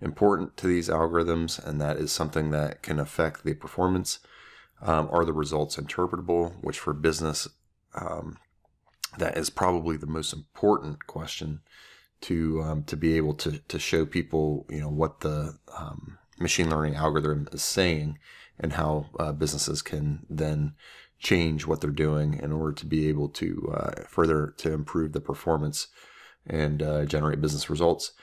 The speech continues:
And then, uh, key parameters. So w-, these, a lot of these algorithms, uh, have what's called hyperparameters, and these are some of the key parameters here. So, um, th-, that's basically how this is organized.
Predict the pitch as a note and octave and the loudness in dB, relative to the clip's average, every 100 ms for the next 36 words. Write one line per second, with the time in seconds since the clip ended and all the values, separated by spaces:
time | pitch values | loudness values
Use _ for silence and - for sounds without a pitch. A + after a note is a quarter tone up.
0 | - _ - F2 E2+ E2+ E2 D#2 - - | -20 _ -2 2 6 6 6 2 -6 -20
1 | - - - F#2 D2+ D2 C#2 - - G#2+ | -16 -12 -4 0 0 -2 -8 -4 0 2
2 | - E2+ E2 D#2 C2+ B1+ - - E2 D#2+ | 2 4 4 2 -2 -10 -6 -2 0 2
3 | D#2 D#2 D#2 - E2 D#2+ D#2 - D#2+ E2 | 2 0 -4 -6 0 2 2 0 2 2
4 | F2 E2 D#2 D#2 D2+ D#2 D#2 D2+ - - | 2 -2 -2 -2 0 0 0 -2 -4 -4
5 | D2+ D2 C#2+ C#2+ - - D#2 D2+ - - | -8 -8 -10 -14 -16 -8 -6 -8 -12 -12
6 | D2 D2+ - D#2+ - E2+ F2+ F#2 - F#2+ | -8 -8 -6 -6 -2 -2 -2 -2 0 2
7 | F#2 F2+ F2 - _ - - _ - D#2+ | 2 -2 -6 -10 _ -20 -20 _ -6 -2
8 | D#2 D#2 D#2 - D#2 D2 - - - - | -2 -2 -2 -2 -4 -4 -4 -6 -4 -6
9 | - - - - - - _ - - - | -6 -8 -8 -8 -8 -14 _ -20 -20 -20
10 | - - F#2 F2 D#2+ - _ _ _ _ | -20 0 6 8 6 2 _ _ _ _
11 | _ _ _ F2 E2+ D#2 D2 D2 - F2 | _ _ _ 0 2 2 2 -2 -6 -6
12 | F2+ - A#2+ - C#3 C#3+ C3+ G2+ G#2 F#2+ | -6 0 0 2 0 0 -2 -4 -4 -2
13 | F#2+ - E2+ E2+ F2 E2+ E2+ E2+ E2 - | -2 -2 0 2 4 2 -2 -2 -4 -8